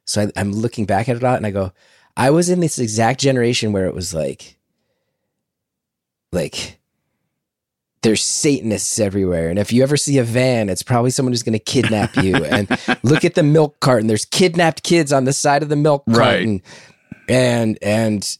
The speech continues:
Speaker 1: if anybody ever h-, hands you a Mickey Mouse tattoo, don't take it. It's L S D.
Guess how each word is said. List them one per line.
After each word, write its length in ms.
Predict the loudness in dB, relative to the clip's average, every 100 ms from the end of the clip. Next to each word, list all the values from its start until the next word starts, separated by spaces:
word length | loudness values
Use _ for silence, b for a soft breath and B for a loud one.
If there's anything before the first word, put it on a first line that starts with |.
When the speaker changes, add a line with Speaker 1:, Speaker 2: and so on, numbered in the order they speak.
| _ -4
Speaker 1:
if 280 | -2 0
anybody 440 | 0 2 4 4 4
ever 120 | 4
h-, 240 | 2 2 0
hands 260 | 0 2
you 80 | 2
a 60 | 2
Mickey 340 | 2 0 0
Mouse 440 | 2 2 2 -2 -6
tattoo, 560 | -2 0 -2 0 2 2
don't 260 | 2 0 0
take 240 | 0 0
it. 80 | -2
It's 160 | -2 -2
L 180 | 0
S 200 | 2 0
D. 320 | 0 2 2